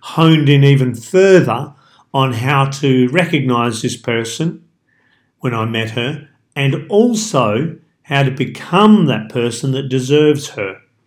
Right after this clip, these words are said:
So I went out and applied it, and in a series of,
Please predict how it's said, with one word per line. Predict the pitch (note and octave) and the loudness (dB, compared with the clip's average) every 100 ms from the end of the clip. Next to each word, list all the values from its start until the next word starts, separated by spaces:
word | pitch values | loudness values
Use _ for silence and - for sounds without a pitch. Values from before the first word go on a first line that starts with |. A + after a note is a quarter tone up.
| _ _ _ _ | _ _ _ _
So | - - D#3+ | -6 2 4
I | C#3+ | 6
went | D3+ E3 | 4 4
out | D3 D3 | 0 -2
and | C3 | -8
applied | - C#3+ B2+ B2+ C3+ | -6 0 2 2 2
it, | - - _ _ _ _ _ _ _ _ | -2 -8 _ _ _ _ _ _ _ _
and | - C#3 C3 B2+ B2 - - | -4 0 0 0 -4 -10 -8
in | C3 | -6
a | B2+ | -6
series | - D#3+ D3+ C#3+ C3+ | -4 0 2 2 2
of, | C3+ B2+ A2+ | 2 2 0